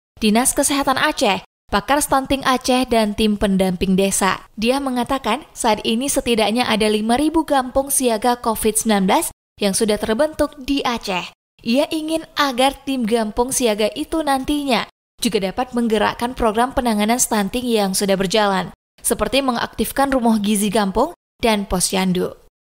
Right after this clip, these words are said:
Dalam kesempatan itu, dia juga menyampaikan sejumlah langkah yang telah dilakukan P K K Aceh setahun terakhir untuk menanggulangi terjadinya stunting di Aceh. Di antaranya, kata dia, melaunching rumah gizi gampung di delapan belas kabupaten kota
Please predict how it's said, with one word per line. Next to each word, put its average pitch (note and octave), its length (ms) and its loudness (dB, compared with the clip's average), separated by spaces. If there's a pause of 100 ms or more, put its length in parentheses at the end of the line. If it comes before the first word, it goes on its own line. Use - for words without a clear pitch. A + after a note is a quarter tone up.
(260)
Dalam E4 240 2
kesempatan D#4 480 0
itu, D#4 400 -2
dia C4 240 2
juga A#3 240 -2
menyampaikan G#3 480 0
sejumlah G#3+ 480 0
langkah G3 400 0
yang G#3 240 0
telah G3+ 240 0
dilakukan A3 560 -2
P D#4+ 80 0
K D4 160 0
K - 80 -2
Aceh C4+ 480 -4
setahun A3 320 -2
terakhir G#3 560 0 (400)
untuk G3+ 400 -2
menanggulangi A3+ 800 0
terjadinya G3 480 0
stunting F#3 480 -2
di F#3 80 2
Aceh. F3+ 400 -4 (400)
Di - 80 -4
antaranya, A3+ 640 2
kata C#4+ 240 0
dia, G3+ 320 2 (160)
melaunching A3+ 480 2
rumah C#4+ 320 2
gizi B3+ 320 0
gampung A#3+ 480 0
di C#4 160 2
delapan A3 400 2
belas G#3+ 240 2
kabupaten A3 480 -2
kota B3+ 400 0